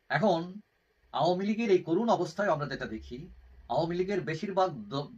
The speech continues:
লোকে, তার কর্মী সাপোর্টার যারা আছেন, এরা অনেকটা বিশ্বস্ত। বিগত নয় মাসে এই করুণ অবস্থার মধ্যেও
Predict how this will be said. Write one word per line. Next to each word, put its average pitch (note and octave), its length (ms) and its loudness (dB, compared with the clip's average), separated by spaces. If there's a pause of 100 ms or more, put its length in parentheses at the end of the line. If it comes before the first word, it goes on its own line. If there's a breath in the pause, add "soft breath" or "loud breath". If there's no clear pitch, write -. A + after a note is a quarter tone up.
(220)
লোকে, A2+ 460 0 (520)
তার B2+ 160 0
কর্মী D3 320 -2
সাপোর্টার D#3+ 460 -2
যারা G#3 160 -4
আছেন, - 160 -8
এরা D3+ 120 2
অনেকটা D3+ 300 -2
বিশ্বস্ত। - 420 -14 (640)
বিগত F3 260 -2
নয় D#3 260 2
মাসে D#3 240 0
এই C3 100 -2
করুণ D#3+ 260 0
অবস্থার E3 360 -2
মধ্যেও - 340 -8